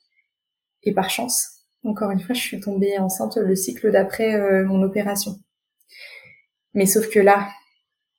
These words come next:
là, c'est plus, euh, j'ai peur, euh, qu'il me réarrive la même chose. C'est que, donc, euh, début avril, je suis retombée enceinte.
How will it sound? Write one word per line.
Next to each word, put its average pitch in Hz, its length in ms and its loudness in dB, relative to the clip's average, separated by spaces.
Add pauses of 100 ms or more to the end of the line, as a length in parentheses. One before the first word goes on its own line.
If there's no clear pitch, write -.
(420)
là, 220 220 6
c'est 175 220 0
plus, 240 520 0
euh, 175 560 8
j'ai 185 180 2
peur, 208 460 4
euh, 170 640 0
qu'il 185 240 -2
me 180 80 0
réarrive 180 440 2
la 180 100 6
même 190 180 2
chose. 247 360 0 (340)
C'est - 220 -10
que, 190 320 0
donc, 185 340 -4
euh, 185 180 0
début 196 320 0
avril, 190 500 2
je 180 60 -8
suis - 140 -8
retombée 190 380 0
enceinte. 180 400 -2